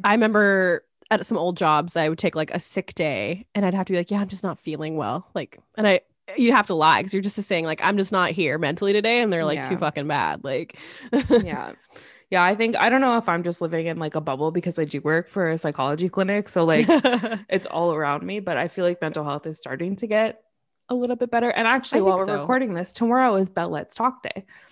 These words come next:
Speaker 2: So
Speaker 1: Oh, no
Speaker 2: that's,
Speaker 1: way.
Speaker 2: uh, topical, <laughs> I guess.
Speaker 1: Yeah. That is,
Speaker 2: Yeah,
Speaker 1: I didn't know
Speaker 2: so
Speaker 1: that. That's topical for
Speaker 2: Yeah,
Speaker 1: sure.
Speaker 2: so that's tomorrow, the twenty-eighth. If you're listening to this, it's already happened. But
Speaker 1: Yeah.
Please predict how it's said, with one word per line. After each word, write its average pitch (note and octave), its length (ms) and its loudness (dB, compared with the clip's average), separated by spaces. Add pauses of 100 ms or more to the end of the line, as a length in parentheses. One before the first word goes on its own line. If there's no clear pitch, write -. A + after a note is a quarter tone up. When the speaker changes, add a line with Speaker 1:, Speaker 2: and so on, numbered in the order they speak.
(220)
Speaker 2:
So C#4 80 4
Speaker 1:
Oh, D#4+ 60 6
no G4 280 4
Speaker 2:
that's, G#3+ 220 2
Speaker 1:
way. A#3 40 0
Speaker 2:
uh, E3+ 200 2
topical, F#3 480 -8
<laughs> - 40 -2
I D4+ 480 6
guess. C#4 200 2 (100)
Speaker 1:
Yeah. D4 600 8 (400)
That - 100 2
is, G4 100 6
Speaker 2:
Yeah, F#4+ 140 6
Speaker 1:
I A#3+ 60 4
didn't D#4 180 2
know C#4+ 80 6
Speaker 2:
so - 60 4
Speaker 1:
that. C4 80 4
That's F#3+ 280 -4 (120)
topical G#3 400 -12
for G3+ 140 -18
Speaker 2:
Yeah, G3+ 320 0
Speaker 1:
sure. F#3+ 60 -12
Speaker 2:
so G3 320 -6
that's A#3 220 -12
tomorrow, G#3 400 -6
the A3 80 -6
twenty-eighth. G#3 640 -8 (320)
If - 100 -16
you're A3 100 -4
listening A3 360 -6
to A3 60 -6
this, A3 200 -10
it's - 100 -20
already G3 220 -6
happened. G3 460 -12 (180)
But F#3+ 160 -14
Speaker 1:
Yeah. G3+ 220 2